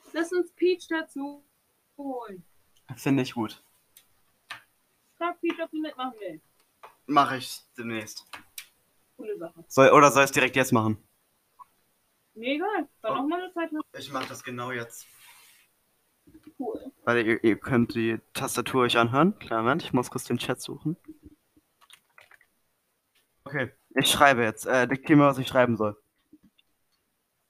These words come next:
Speaker 1: Peach.
Speaker 2: Okay,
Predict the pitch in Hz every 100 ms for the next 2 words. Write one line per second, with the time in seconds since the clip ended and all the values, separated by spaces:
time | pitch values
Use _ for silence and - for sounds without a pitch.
0 | _ _ _ _ _ _ _ _ _ _
1 | _ _ _ _ _ _ _ - - 330
2 | 269 - - - _ _ _ _ _ _
3 | _ _ _ 117 123